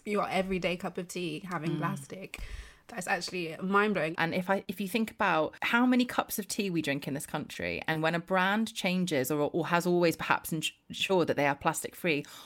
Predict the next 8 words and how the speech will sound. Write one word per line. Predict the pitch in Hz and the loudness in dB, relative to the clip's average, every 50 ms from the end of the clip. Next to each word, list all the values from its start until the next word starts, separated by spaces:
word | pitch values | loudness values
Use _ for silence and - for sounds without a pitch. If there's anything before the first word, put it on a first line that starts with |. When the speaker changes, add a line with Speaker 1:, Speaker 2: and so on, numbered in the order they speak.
| - - _ | -20 -10 _
Speaker 2:
what | 214 262 - - | 4 4 4 6
an | 240 | 4
environmental | 233 226 208 180 196 185 196 196 190 180 175 180 180 - - - | 4 4 4 4 4 4 4 4 4 2 2 0 -2 -6 -6 -4
impact | - 160 170 175 - 151 - - - - | -2 -2 -2 -2 0 0 -2 0 -2 -2
that | - - | -4 -4
has | - - 143 135 143 143 - - - - _ _ _ _ _ _ _ - | -2 -2 -2 -2 -2 -2 -6 -8 -14 -18 _ _ _ _ _ _ _ -18
for | - - - - | -4 -2 0 0
everyone, | - 170 160 - 131 131 127 107 92 127 143 | 2 0 0 0 -2 -4 -4 -4 -4 -6 -8